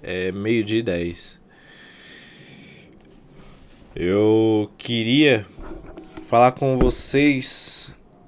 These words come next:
que me ouvem, vocês três,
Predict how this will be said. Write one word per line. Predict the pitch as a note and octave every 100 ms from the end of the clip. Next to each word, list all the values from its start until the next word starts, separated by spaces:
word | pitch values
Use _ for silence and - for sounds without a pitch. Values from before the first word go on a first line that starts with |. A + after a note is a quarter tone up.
| - -
que | - A2+
me | A2+
ouvem, | B2 C#3 B2 G#2 F#2+ _ _ -
vocês | - - G#2 -
três, | - A2 A2+ - - -